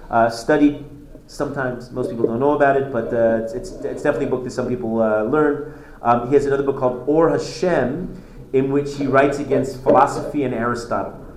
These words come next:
And it's a systematic refutation of Aristotelianism. He takes on the Rambam. Uh, he writes about the futility of philosophical inquiry.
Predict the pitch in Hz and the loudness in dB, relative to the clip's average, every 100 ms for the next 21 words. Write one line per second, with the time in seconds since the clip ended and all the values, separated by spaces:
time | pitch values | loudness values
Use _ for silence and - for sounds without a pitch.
0 | - - - 113 110 - - 180 254 160 | -20 -18 -6 -4 -4 -6 -10 -6 -2 0
1 | 147 139 135 - 117 - 160 - - 135 | 2 2 2 0 -2 -4 -4 -4 -4 -2
2 | 117 - - - 131 123 - - 170 175 | -2 -6 -12 -4 -2 -2 -4 -2 4 4
3 | 165 151 156 143 - - - - 147 147 | 4 2 0 -2 -4 -12 -16 -6 2 2
4 | 135 147 143 143 127 113 143 180 175 165 | 4 4 6 4 4 4 4 6 4 4
5 | 165 - - - - - - 117 117 117 | 2 -6 -14 -20 -20 -20 -2 4 6 6
6 | - - 160 160 160 160 135 147 190 185 | 2 -6 -8 -6 -8 -6 4 6 6 2
7 | 180 151 147 143 131 135 123 - 185 180 | 2 4 4 4 -6 -8 -10 -4 -2 0
8 | 160 156 123 127 123 - - 143 127 143 | -2 -4 0 0 0 -10 -8 -6 -2 2
9 | 143 143 143 131 131 127 120 92 - | 2 2 -2 0 0 -2 -4 -4 -6